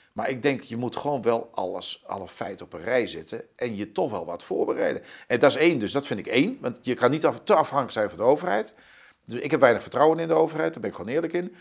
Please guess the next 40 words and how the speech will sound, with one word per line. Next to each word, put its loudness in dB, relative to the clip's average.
Dus -4
ik -4
zorg -2
gewoon -8
voor -8
mezelf. 0
Ja, 2
ik -8
probeer 4
ook 2
nog -4
wel, 4
eh, -4
mee 4
te -6
denken 0
van -8
wat, -4
wat -6
kunnen -2
we -4
in -6
dit -2
land -6
anders 2
doen. 6
Dus -4
probeer 0
denk -2
ik -18
ook -6
je -14
politieke 0
stem 4
te -6
laten 0
horen 0
op -8
vijftien -4
maart. -8